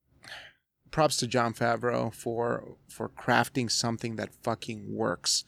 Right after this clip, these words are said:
A narrative that fucking pays off so good, where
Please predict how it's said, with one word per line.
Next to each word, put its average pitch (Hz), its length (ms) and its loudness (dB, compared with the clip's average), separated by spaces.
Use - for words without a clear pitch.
A 123 100 4
narrative 135 600 6
that 127 240 2
fucking 123 320 2
pays 117 380 -2
off 113 360 0
so 139 680 2
good, 117 400 0
where 123 480 6